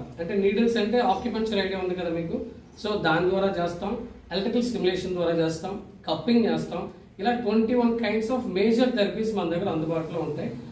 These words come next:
వాటన్నింటిలో రో-, ఆ, ఎవరైతే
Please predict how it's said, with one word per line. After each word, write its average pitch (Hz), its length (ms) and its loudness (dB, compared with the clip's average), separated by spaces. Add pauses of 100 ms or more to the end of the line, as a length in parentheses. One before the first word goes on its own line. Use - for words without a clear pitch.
(180)
వాటన్నింటిలో 240 960 2 (180)
రో-, 185 360 -2
ఆ, 170 320 0
ఎవరైతే 233 800 2